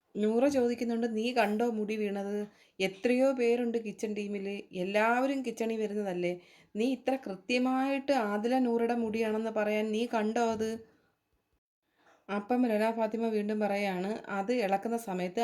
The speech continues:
ആദില നൂറ അവിടെ ഉണ്ടായിരുന്നു." അപ്പം ഞാനത് പറഞ്ഞ്, "ഏ, ഇത് അവരുടെ മുടിയാവാനാ സാധ്യതയെന്ന് ഞാൻ പറഞ്ഞതാണ്"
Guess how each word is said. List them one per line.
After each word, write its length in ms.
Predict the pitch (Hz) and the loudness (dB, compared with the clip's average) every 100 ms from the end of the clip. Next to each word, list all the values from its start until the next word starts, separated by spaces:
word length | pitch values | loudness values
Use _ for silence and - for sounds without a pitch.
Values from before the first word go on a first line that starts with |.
| 202 | 0
ആദില 380 | 180 185 214 226 | 0 0 2 0
നൂറ 240 | 208 185 | 0 -2
അവിടെ 260 | 208 175 190 | -2 -2 -2
ഉണ്ടായിരുന്നു." 520 | 175 160 151 143 131 151 - - - - | 0 0 0 -2 -6 -12 -18 -20 -14 -6
അപ്പം 320 | 190 185 302 | -4 2 4
ഞാനത് 400 | 285 233 233 226 | 4 2 0 0
പറഞ്ഞ്, 380 | 233 196 185 220 - | 0 0 0 -4 -4
"ഏ, 120 | 202 185 | -4 -4
ഇത് 200 | 196 208 226 - 185 - | -4 -2 -2 -2 -8 -6
അവരുടെ 280 | 185 196 214 | -2 0 0
മുടിയാവാനാ 600 | 202 190 202 175 180 208 | 0 0 0 2 0 -2
സാധ്യതയെന്ന് 760 | 214 185 170 175 202 190 196 214 | -2 0 0 0 -2 -2 -2 -2
ഞാൻ 160 | 190 208 | -4 0
പറഞ്ഞതാണ്" 640 | 208 190 202 220 226 180 | 2 2 2 2 2 0